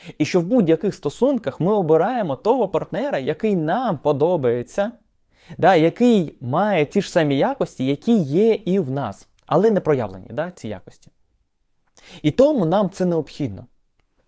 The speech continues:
Вам це необхідно, повернути це собі. Да, ми кажемо: "Друга половинка, повертаєте ц-, все це собі". Навіщо?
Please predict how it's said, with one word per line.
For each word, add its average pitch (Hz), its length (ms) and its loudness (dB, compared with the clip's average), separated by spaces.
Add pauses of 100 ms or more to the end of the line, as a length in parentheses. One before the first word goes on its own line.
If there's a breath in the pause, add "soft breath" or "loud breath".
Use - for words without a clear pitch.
(140)
Вам 156 300 2
це - 140 -10
необхідно, 113 320 -8
повернути 180 800 0
це 151 200 0
собі. 120 420 -6 (300 loud breath)
Да, 190 160 6
ми 175 100 2
кажемо: 139 420 2 (180)
"Друга 233 300 4
половинка, 180 800 0 (1800)
повертаєте 165 680 4
ц-, - 420 -20
все 165 220 0
це 151 180 -6
собі". 107 360 -10 (2500)
Навіщо? 143 480 -2